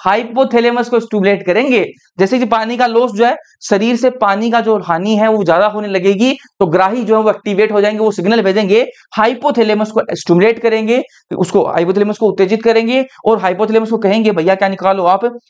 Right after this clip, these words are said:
एंटी डायूरेटिक हार्मोन निकलवाओ।" ठीक है, हाइपोथैलेमस क्या करेगा? एंटी डायूरेटिक हार्मोन एडीएच और vasopressin या फिर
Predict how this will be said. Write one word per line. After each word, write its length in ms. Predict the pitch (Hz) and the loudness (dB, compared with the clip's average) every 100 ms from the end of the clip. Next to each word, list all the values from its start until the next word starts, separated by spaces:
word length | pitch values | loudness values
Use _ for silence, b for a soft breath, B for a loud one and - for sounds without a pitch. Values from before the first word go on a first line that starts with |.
| - | -4
एंटी 320 | 180 175 214 | -2 0 2
डायूरेटिक 560 | 175 160 170 165 160 196 | 2 2 0 -2 -2 -2
हार्मोन 400 | 170 156 156 156 | 0 0 0 -2
निकलवाओ।" 500 | 147 147 139 143 - - | -2 -4 -2 -4 -6 -10
ठीक 140 | 190 156 | -6 -4
है, 120 | 143 B B - | -4 B B -2
हाइपोथैलेमस 420 | 165 175 202 202 | 0 0 0 0
क्या 120 | 208 | -2
करेगा? 380 | 208 208 247 330 B B 202 | 0 0 0 0 B B -2
एंटी 280 | 214 208 240 | 0 0 2
डायूरेटिक 440 | 202 202 202 226 | 2 2 0 -4
हार्मोन 420 | 185 190 196 226 208 | 0 0 0 0 2
एडीएच 300 | 190 214 240 247 | 2 2 0 0
और 100 | 214 | -2
vasopressin 440 | 170 170 208 190 170 | 0 0 0 -2 -2
या 80 | 170 | -2
फिर 180 | 190 | -4